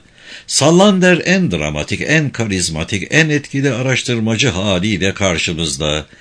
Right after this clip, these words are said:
Sosyal becerilerden yoksun bir kadın olabilir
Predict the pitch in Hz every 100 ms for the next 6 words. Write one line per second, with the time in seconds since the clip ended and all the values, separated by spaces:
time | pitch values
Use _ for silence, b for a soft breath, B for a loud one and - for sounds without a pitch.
0 | B B B - 151 156 185 185 165 160
1 | 147 160 156 151 139 156 147 131 139 -
2 | 156 139 127 120 120 117 117 90 82 80
3 | 73 73 67